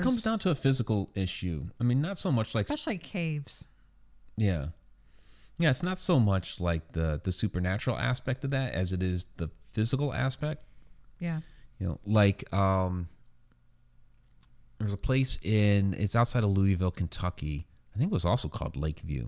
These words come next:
Speaker 1: but it was an old hospital. And there was a cave down the hill from it.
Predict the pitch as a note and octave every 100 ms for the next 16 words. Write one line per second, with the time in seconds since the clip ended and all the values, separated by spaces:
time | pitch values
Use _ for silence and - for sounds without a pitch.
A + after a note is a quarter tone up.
0 | F#2 G2 B2 B2+ A2+ - B2 B2 G#2+ A#2
1 | A2+ - E2+ D2+ D2 - - - A2 A#2
2 | G#2+ G#2 - C#3+ D3+ D3 C3 A2+ G2+ G#2
3 | A2+ - E2 D#2 D2